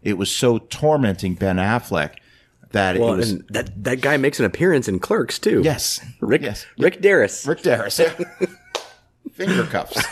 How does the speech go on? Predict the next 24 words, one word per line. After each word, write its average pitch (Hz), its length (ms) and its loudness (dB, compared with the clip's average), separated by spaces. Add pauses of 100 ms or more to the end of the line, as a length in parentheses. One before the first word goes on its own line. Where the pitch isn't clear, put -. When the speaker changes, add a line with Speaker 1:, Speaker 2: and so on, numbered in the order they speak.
(440)
Speaker 1:
And, 135 300 2
uh, 101 320 2 (1040)
but, 127 420 0 (1040)
you 135 160 -2
know, 123 120 4
when 113 600 2 (800)
Kevin 131 240 -2
Smith - 400 -4 (400)
gives 123 320 0
the, 90 340 0
the 98 80 -2
monologue 95 640 -2
to 78 80 -12
him 80 240 -8
about 87 360 -4
chasing 85 380 -6
Amy, 90 420 -6
about, 80 560 -14
you 85 100 -14
know, 80 60 -10
you 76 60 -12
get 85 120 -12
the - 60 -20
title, 98 480 -4